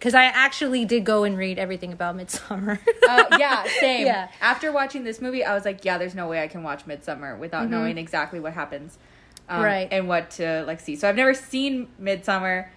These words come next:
Speaker 2: but
Speaker 1: Mm-hmm.
Speaker 2: I have read very detailed <laughs>
Speaker 1: Yes, so have I.
Speaker 2: synopsises.
Speaker 1: I went ahead and just read it one day. I was, we were driving back from somewhere, and I was like, "Eh, it just came out. I'll just read it." And I read it, and I was like, "Eh, okay, you know." I just wanted to watch it for the flowers, but that's just me.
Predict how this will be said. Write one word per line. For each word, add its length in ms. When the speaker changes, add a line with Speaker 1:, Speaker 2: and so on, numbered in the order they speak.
Speaker 2:
but 100
Speaker 1:
Mm-hmm. 120
Speaker 2:
I 40
have 240
read 400
very 360
detailed 680
<laughs> 140
Speaker 1:
Yes, 440
so 160
have 180
I. 280
Speaker 2:
synopsises. 40
Speaker 1:
I 140
went 160
ahead 220
and 100
just 180
read 180
it 140
one 200
day. 260
I 140
was, 240
we 140
were 100
driving 380
back 260
from 120
somewhere, 340
and 80
I 40
was 120
like, 100
"Eh, 260
it 60
just 160
came 200
out. 200
I'll 140
just 180
read 200
it." 20
And 160
I 60
read 180
it, 20
and 100
I 60
was 40
like, 180
"Eh, 240
okay, 300
you 80
know." 180
I 120
just 160
wanted 180
to 60
watch 240
it 40
for 100
the 80
flowers, 460
but 220
that's 260
just 220
me. 220